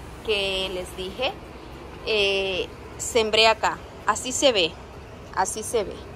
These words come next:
Eh, sembré en este otro lado. Como ven, esta es una. Aquella es otra. <laughs> Aquella es otra. Esta es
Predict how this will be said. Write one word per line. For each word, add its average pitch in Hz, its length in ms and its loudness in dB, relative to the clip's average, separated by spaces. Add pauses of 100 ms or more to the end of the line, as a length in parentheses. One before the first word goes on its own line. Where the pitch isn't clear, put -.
(680)
Eh, 196 400 6
sembré 196 360 0
en 196 80 0
este 208 180 0
otro 220 220 4
lado. 160 300 6
Como 175 240 -4
ven, 262 340 0 (140)
esta 196 200 -4
es 214 140 -2
una. 320 320 2 (400)
Aquella 196 420 -2
es - 120 -4
otra. 339 380 2 (840)
<laughs> - 920 -8
Aquella 220 440 2
es 233 120 -6
otra. 302 420 0
Esta 208 280 -4
es 214 100 -2